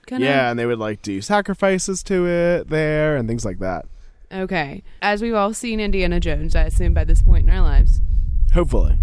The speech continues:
Speaker 1: We know that that film is factually accurate and the Ark of the Covenant is a Nazi melter, if nothing else.
Speaker 2: It's all that matters.
Speaker 1: All that matters. But you will notice that the figures on the top of the Ark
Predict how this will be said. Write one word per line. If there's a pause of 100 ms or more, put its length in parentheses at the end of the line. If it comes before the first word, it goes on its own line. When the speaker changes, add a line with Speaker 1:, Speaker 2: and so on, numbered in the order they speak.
(300)
Speaker 1:
We
know
that
that
film
is
factually
accurate
and
the
Ark
of
the
Covenant
is
a
Nazi
melter, (180)
if
nothing
else. (340)
Speaker 2:
It's
all
that
matters.
Speaker 1:
All
that
matters. (300)
But
you
will
notice
that
the
figures
on
the
top
of
the
Ark